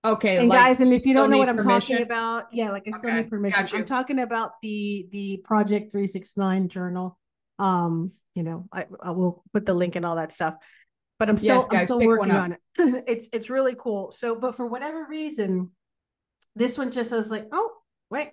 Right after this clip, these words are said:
Speaker 2: I don't know if I like it. What's going on here?"
Speaker 1: All right, say it one more time, and I'm gonna see what
Speaker 2: "I
Speaker 1: they
Speaker 2: am
Speaker 1: say.
Speaker 2: allowed to express myself."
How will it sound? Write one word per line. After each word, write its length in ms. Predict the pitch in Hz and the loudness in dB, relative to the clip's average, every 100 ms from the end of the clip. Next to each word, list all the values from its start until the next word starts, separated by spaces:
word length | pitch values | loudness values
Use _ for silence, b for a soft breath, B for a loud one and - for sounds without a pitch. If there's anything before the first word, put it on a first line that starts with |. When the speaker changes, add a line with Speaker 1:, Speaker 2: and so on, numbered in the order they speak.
| _ - | _ -6
Speaker 2:
I 100 | 240 | -4
don't 140 | 247 | -2
know 80 | 247 | -2
if 100 | 240 | -4
I 80 | 208 | -4
like 300 | 220 226 196 | -4 -4 -8
it. 120 | 180 | -8
What's 200 | 208 214 | -8 -6
going 240 | 214 208 196 | -2 -2 -2
on 140 | 165 | -4
here?" 220 | 160 151 - _ _ _ _ - | -6 -12 -16 _ _ _ _ -4
Speaker 1:
All 80 | 202 | -4
right, 120 | 190 | -2
say 140 | 240 226 | 0 0
it 60 | |
one 120 | 220 240 | 0 -2
more 140 | 233 | -2
time, 260 | 247 233 233 | -2 -2 -4
and 100 | 190 | -6
I'm 140 | 180 | -8
gonna 280 | 175 160 156 _ | -10 -10 -14 _
see 260 | - - 180 | -18 -12 -2
what 120 | 226 | 2
Speaker 2:
"I 80 | 247 | 2
Speaker 1:
they 80 | |
Speaker 2:
am 80 | 247 | 4
Speaker 1:
say. 60 | 233 | 4
Speaker 2:
allowed 640 | 220 214 214 233 254 240 - | 4 4 2 2 -2 -6 -8
to 120 | 226 | -8
express 500 | 214 214 - 175 - | -8 -10 -10 -8 -6
myself." 560 | 156 143 - 156 - | -8 -8 -12 -12 -14